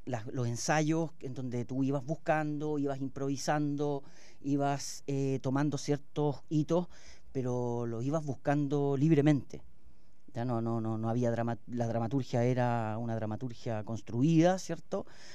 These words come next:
Con este mito del, del, del gato Barrios que estaba de por medio. Entonces, todo esto también muy protegido por estos elementos, como te digo, eh, eh, fic-, ficcionado,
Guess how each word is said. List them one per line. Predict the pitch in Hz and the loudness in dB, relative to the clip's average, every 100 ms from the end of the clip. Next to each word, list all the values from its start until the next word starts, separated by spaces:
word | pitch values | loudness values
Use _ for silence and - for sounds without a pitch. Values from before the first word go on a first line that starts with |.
| - | -6
Con | 127 123 | -2 -2
este | - 131 | -2 2
mito | 139 135 131 | 2 4 2
del, | 120 117 113 | 0 0 -2
del, | 110 107 107 | -4 -4 -4
del | 113 | -2
gato | 113 113 113 | 0 0 4
Barrios | 135 165 165 165 | 6 6 4 2
que | - | 0
estaba | 131 - 123 117 | -4 0 0 0
de | |
por | 110 110 | 0 2
medio. | 143 185 175 185 208 - - - - | 6 6 6 4 0 -8 -10 -10 -8
Entonces, | 127 - - 185 - - - - - - | -4 -2 0 0 -2 -6 -10 -10 -10 4
todo | 202 208 | 6 6
esto | 208 - 220 | 4 2 -2
también | 190 165 190 | -2 0 0
muy | 185 196 | 0 -2
protegido | 190 202 175 170 190 190 | -2 -4 -4 -2 0 0
por | 170 | -2
estos | 160 190 165 | -4 -2 -2
elementos, | 151 147 160 - 170 | -2 -2 -2 -6 -6
como | 143 143 | -6 -6
te | 127 | -6
digo, | 131 156 165 165 - | -4 -4 -2 -4 -4
eh, | 127 113 107 | -6 -6 -8
eh, | 117 110 95 98 | -8 -8 -6 -8
fic-, | - 131 - | -6 -6 -6
ficcionado, | - 120 - 131 120 185 190 147 151 240 | -8 -6 -2 0 4 4 6 6 6 2